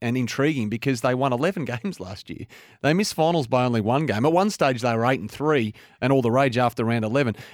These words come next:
It is a mammoth year for them, like so many others, Jared. So Simon Lethlean was officially appointed C E O of the Saints at the start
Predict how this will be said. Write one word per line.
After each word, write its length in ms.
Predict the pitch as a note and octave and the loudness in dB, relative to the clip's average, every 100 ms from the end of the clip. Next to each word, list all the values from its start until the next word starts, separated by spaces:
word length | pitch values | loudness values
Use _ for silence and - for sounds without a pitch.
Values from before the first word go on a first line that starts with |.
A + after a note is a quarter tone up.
| - | -4
It 140 | D#3+ | 0
is 140 | E3 D3+ | 2 2
a 60 | |
mammoth 520 | D3 D3+ F3 F3+ D#3 | 4 4 2 2 0
year 160 | C#3 C3 | 0 -2
for 100 | - | 0
them, 340 | B2+ G2+ F#2+ | -2 -2 -4
like 220 | C3+ A#2+ A#2 _ - | -4 -4 -6 _ -10
so 240 | - B2 | -2 0
many 200 | A#2 G#2 | 2 0
others, 220 | A2 B2 | 0 -2
Jared. 240 | - F#2+ F#2 | -2 -6 -2
So 80 | C#3+ | 0
Simon 380 | - A3 G#3 | 4 4 4
Lethlean 340 | D3 C#3+ D3 B2 | 4 2 2 0
was 140 | A2+ | 0
officially 400 | A#2 D3 - B2+ | -2 -2 -2 -2
appointed 340 | A2 B2 A2 G2 | -2 -2 -2 -4
C 220 | A#2 A2 | -2 0
E 20 | |
O 80 | G#2+ | 0
of 60 | |
the 80 | G#2 | -2
Saints 320 | - G#2+ G2 | -4 -6 -6
at 80 | G2 | -10
the 80 | - | -14
start 360 | - G#2+ G#2 | -8 -6 -6